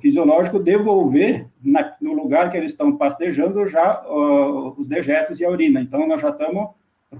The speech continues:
recompondo, em parte, eh, os nutrientes que precisa, né? Mas áreas, eh, mas pastagens que a gente espera um grande rendimento precisam ser acompanhadas, né? Então, pra poder realmente fornecer os nutrientes que a planta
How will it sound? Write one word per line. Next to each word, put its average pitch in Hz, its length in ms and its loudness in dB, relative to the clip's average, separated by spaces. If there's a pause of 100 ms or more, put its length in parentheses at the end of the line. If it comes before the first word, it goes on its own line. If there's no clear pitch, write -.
recompondo, 190 760 2
em 175 120 2
parte, 175 460 0 (500)
eh, 156 340 0
os 147 140 2
nutrientes 165 520 2
que - 80 -10
precisa, 131 540 -2 (360)
né? 123 260 -10 (360)
Mas 143 260 0
áreas, 180 360 2
eh, 143 220 2
mas 143 240 4
pastagens - 500 0
que 311 80 -10
a 302 100 2
gente 302 120 -4
espera 302 340 2
um 262 160 6
grande 143 300 2
rendimento 175 560 -2
precisam 180 640 -4
ser 165 140 -8
acompanhadas, 156 720 0
né? 151 160 2
Então, 170 420 0
pra 151 220 -2
poder 151 440 0
realmente 156 380 2
fornecer 165 440 0
os 165 80 0
nutrientes 165 460 2
que - 80 -6
a 165 80 0
planta 147 440 0